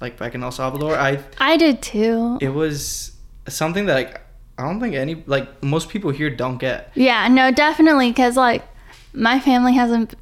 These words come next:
Speaker 2: felt like a family since we moved here. <laughs>
Speaker 1: Yeah, and it's, it sucks, 'cause, like, there's this need to kinda come here for financial reasons,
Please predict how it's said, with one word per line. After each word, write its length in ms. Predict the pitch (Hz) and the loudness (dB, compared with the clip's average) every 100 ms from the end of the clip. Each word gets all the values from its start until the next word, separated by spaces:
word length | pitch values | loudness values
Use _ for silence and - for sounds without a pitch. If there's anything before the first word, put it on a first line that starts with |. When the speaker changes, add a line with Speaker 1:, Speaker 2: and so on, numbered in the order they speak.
| 269 - | -14 -4
Speaker 2:
felt 260 | 220 220 233 | 0 0 0
like 200 | 233 247 | -2 -2
a 40 | |
family 460 | 247 240 240 247 240 | 0 0 2 2 0
since 340 | - 208 208 | -2 -4 -2
we 100 | 214 | -2
moved 280 | 214 208 214 | -2 -4 -6
here. 140 | 240 247 262 - | -2 0 2 4
<laughs> 300 | 320 - 311 - - - | 4 4 2 0 -20 -18
Speaker 1:
Yeah, 240 | - - | -16 -12
and 100 | 139 | -8
it's, 400 | 135 143 - - | -6 -8 -12 -10
it 180 | - 160 | -6 -6
sucks, 380 | - 220 175 - | -2 -2 0 -2
'cause, 200 | - 139 | -6 -4
like, 320 | 139 123 120 - - - - | -2 -2 -4 -14 -20 -16 -4
there's 280 | 147 156 147 | 0 0 0
this 200 | 156 147 | -2 0
need 520 | 135 143 131 127 131 - - - - - | 0 0 0 -4 -10 -20 -20 -20 -20 -12
to 100 | - | -8
kinda 260 | 135 135 131 | -4 -2 -2
come 260 | 131 139 135 | -4 -4 -4
here 180 | 135 127 | -4 -4
for 180 | 135 127 | -8 -8
financial 500 | 131 123 120 135 131 | -6 -6 -6 -6 -6
reasons, 600 | 123 123 131 131 - | -6 -6 -6 -8 -12